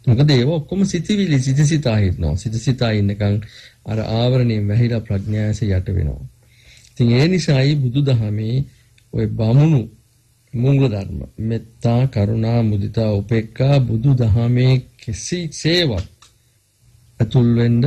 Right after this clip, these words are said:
සුදුසු නැහැ. බුද්ධ දර්ශනයේ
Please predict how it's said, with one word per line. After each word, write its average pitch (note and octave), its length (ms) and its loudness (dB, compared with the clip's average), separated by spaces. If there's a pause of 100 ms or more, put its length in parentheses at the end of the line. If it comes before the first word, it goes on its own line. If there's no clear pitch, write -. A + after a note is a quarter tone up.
සුදුසු A#2+ 580 -2
නැහැ. G#2 340 4
බුද්ධ G#2+ 420 -2
දර්ශනයේ G2 880 0